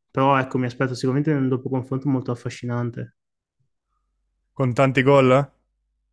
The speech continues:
Speaker 1: Non lo so, dipende. <laughs> Secondo me dipende, dipende molto da, da cosa combina il Brighton. Se il Brighton riuscisse ad andare in vantaggio,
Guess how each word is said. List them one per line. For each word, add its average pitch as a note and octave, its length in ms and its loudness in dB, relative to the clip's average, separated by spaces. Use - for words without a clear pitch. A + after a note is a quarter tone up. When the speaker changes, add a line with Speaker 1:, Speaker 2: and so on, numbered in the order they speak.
Speaker 1:
Non A3 140 4
lo D4+ 80 6
so, G3 360 6
dipende. E3 680 6
<laughs> E3+ 280 0
Secondo F#3+ 300 2
me A#3 120 6
dipende, E3 800 6
dipende F3 320 2
molto F#3 260 2
da, C#3+ 520 2
da C#3 80 -2
cosa C#3+ 260 0
combina C#3+ 340 0
il C3+ 100 2
Brighton. B2+ 440 0
Se A#2+ 140 -4
il C3+ 60 2
Brighton F3 640 2
riuscisse D3+ 440 0
ad C#3+ 80 2
andare C#3+ 300 2
in C#3+ 80 0
vantaggio, C#3+ 640 0